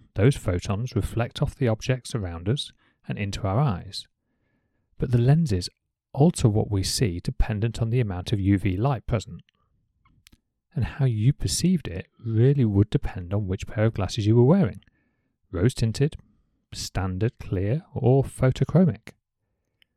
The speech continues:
Could there be something similar going on with our thoughts about our partner's behaviour?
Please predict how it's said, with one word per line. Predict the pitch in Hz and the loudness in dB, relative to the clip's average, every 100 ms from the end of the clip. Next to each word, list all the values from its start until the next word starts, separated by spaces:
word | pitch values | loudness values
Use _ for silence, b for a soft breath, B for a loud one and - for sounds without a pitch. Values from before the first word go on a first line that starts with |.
| _ _ _ _ _ _ | _ _ _ _ _ _
Could | - - | 0 2
there | 180 | 2
be | |
something | 185 - 135 127 | 2 2 0 -2
similar | 113 - 107 101 | 0 0 2 2
going | 101 95 95 | 2 2 0
on | 90 | -4
with | 90 - | -6 -6
our | 92 | -10
thoughts | - - 135 - - | -4 0 0 -2 -4
about | 131 92 - | -4 -4 -4
our | 98 | -6
partner's | - 101 92 - | -4 -4 -4 -6
behaviour? | 92 - 143 110 90 | -6 -2 -4 -4 -10